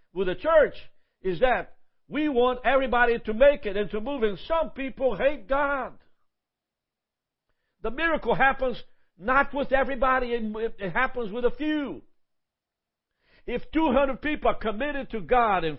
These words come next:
follow God, God will perform the miracle. God will not perform the miracle with a hundredfold.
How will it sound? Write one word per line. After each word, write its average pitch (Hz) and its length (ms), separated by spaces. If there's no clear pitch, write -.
follow 262 300
God, 202 400
God 269 180
will 262 60
perform 220 420
the 196 80
miracle. 226 520
God 254 240
will 254 100
not 285 240
perform 254 440
the 220 60
miracle 262 340
with 208 100
a 196 80
hundredfold. 233 760